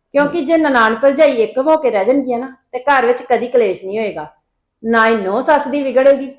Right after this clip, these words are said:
Speaker 1: ਤੇ ਨਾ
Speaker 2: ਨਾ
Speaker 1: ਹੀ
Speaker 2: ਹੀ
Speaker 1: ਨਨਾਣ
Speaker 2: ਨਨਾਣ ਤੇ
Speaker 1: ਭਰਜਾਈ ਦੀ।
Speaker 2: ਭਰਜਾਈ ਦੀ ਵਿਗੜੇਗੀ।
Speaker 1: ਸਹੀ ਕਿਹਾ ਨਾ ਮੈਂ?
Speaker 2: ਬਿਲਕੁਲ ਸਹੀ।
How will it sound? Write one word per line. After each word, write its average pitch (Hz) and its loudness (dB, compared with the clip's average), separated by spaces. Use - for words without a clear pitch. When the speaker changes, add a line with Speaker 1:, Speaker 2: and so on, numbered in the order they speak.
Speaker 1:
ਤੇ 190 -10
ਨਾ 185 2
Speaker 2:
ਨਾ 233 4
Speaker 1:
ਹੀ 233 0
Speaker 2:
ਹੀ - -2
Speaker 1:
ਨਨਾਣ 220 2
Speaker 2:
ਨਨਾਣ 185 2
ਤੇ 175 2
Speaker 1:
ਭਰਜਾਈ 233 4
ਦੀ। 202 0
Speaker 2:
ਭਰਜਾਈ 196 4
ਦੀ 156 0
ਵਿਗੜੇਗੀ। 151 -8
Speaker 1:
ਸਹੀ 226 0
ਕਿਹਾ 262 0
ਨਾ 269 -2
ਮੈਂ? 254 -6
Speaker 2:
ਬਿਲਕੁਲ 220 2
ਸਹੀ। 180 -4